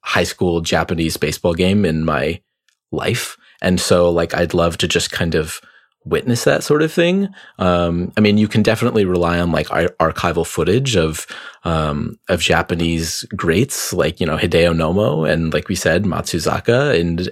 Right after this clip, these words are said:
and Shohei Ohtani right now, and use him as kind of a, a protagonist in America.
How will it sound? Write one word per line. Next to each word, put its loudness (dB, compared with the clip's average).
and 4
Shohei 4
Ohtani 0
right 0
now, -2
and -6
use -4
him -2
as -4
kind -4
of -2
a, 0
a -6
protagonist 0
in 2
America. -2